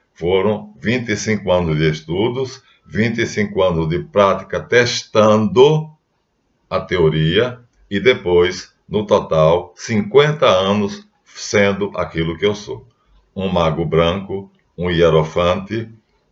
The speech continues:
é, é, ou como a, a, um taumaturgo. É isto que, assim, na, daqui a três dias eu estarei sendo isto.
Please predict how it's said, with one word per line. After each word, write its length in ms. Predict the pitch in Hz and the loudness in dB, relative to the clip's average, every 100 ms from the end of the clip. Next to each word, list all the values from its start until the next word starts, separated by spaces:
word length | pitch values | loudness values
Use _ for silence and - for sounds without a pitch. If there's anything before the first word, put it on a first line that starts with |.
| - _ | -20 _
é, 1040 | 80 80 82 - 80 76 76 69 69 67 - | -2 0 0 -2 0 0 0 -4 -8 -12 -18
é, 20 | _ _ _ _ - _ _ _ _ _ - | _ _ _ _ -20 _ _ _ _ _ -4
ou 500 | 92 95 110 147 - _ _ _ _ _ _ _ _ _ _ | 2 4 2 -2 -14 _ _ _ _ _ _ _ _ _ _
como 360 | - 80 82 80 | -6 -4 -2 -2
a, 640 | 80 82 78 80 73 71 | -4 -8 -8 -6 -6 -8
a, 60 | 82 | -8
um 180 | 87 80 | -6 0
taumaturgo. 800 | 85 87 98 - 71 65 64 - _ _ _ _ _ _ _ - | 2 2 0 -4 -8 -10 -18 -20 _ _ _ _ _ _ _ -2
É 160 | 85 | 2
isto 680 | 82 95 123 120 - 123 120 - _ _ | 2 2 -2 -4 -8 -12 -12 -18 _ _
que, 200 | - 90 | -10 -2
assim, 420 | 85 78 - 78 78 | -2 -2 -4 -2 -2
na, 280 | 80 80 - - - 80 80 | -2 -4 -8 -14 -8 -4 0
daqui 300 | 87 87 98 | 0 2 0
a 80 | 90 | 0
três 440 | 123 135 143 90 | 2 2 2 -4
dias 520 | 95 110 123 117 - _ - | -4 -2 -2 -4 -12 _ -6
eu 80 | 87 | -6
estarei 600 | 90 90 85 90 90 - | -2 0 2 2 -2 -10
sendo 680 | - - 98 80 82 78 - - | -18 -4 0 0 0 -6 -8 -8
isto. 480 | 80 80 - 82 | -6 -6 -14 -20